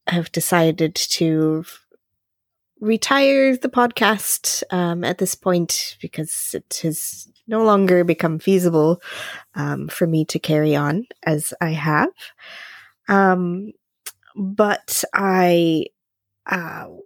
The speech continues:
really have enjoyed the podcast, and I wanted to thank, um, all of the listeners and all of the participants who have, um,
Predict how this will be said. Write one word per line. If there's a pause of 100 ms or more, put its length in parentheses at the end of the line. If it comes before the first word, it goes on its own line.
(360)
really
have (580)
enjoyed (100)
the
podcast,
and
I
wanted
to
thank, (240)
um, (720)
all
of
the
listeners
and
all
of
the (580)
participants
who
have, (100)
um,